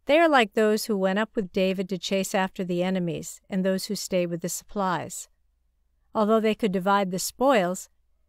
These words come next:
David still had to rely on a small number of warriors to chase after the enemy,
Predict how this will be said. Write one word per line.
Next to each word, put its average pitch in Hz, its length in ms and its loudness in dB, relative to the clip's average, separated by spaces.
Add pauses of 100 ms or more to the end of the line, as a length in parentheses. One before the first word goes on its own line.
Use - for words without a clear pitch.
(240)
David 294 300 4
still 330 300 0
had 254 220 2
to 208 100 -2
rely 196 360 2
on 180 140 -2
a 175 60 -2
small 226 500 0
number 214 360 0
of 180 140 -2
warriors 185 500 0
to - 140 -10
chase - 480 -4
after 214 360 -2
the 202 160 -4
enemy, 180 440 -4